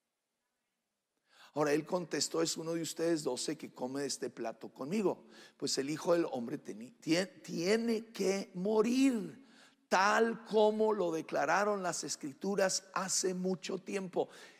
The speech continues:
Esta ya es como la cuarta, quinta vez que Jesús les dice, "Voy a morir". Les está diciendo, "Esto ha sido profetizado, está en las Escrituras".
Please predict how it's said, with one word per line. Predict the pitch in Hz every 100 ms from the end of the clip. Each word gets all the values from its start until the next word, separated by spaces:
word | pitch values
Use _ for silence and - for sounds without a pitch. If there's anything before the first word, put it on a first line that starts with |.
| _ _
Esta | 196 - 226
ya | 202 214
es | 214
como | - 220 190 165
la | 143
cuarta, | - 175 202 254 240 175
quinta | - 202 220 214 170
vez | 208 208 -
que | 170
Jesús | 156 143 - 226 220
les | 233 214
dice, | 185 220 - 196
"Voy | 170 147 202 220 233 247 -
a | 208 233 247 - - - _ _ _
morir". | 151 156 190 285 311 208 - - _ _ _ _ - -
Les | - 208 156
está | 165 -
diciendo, | 254 233 233 214 -
"Esto | 220 - 233
ha |
sido | 208 - - 233 247 247 240
profetizado, | 208 214 - - 208 - 208 - 208 226 196
está | 170 - - 226 277
en | 277
las | 240 220
Escrituras". | 214 - 214 196 - 277 254 196 - -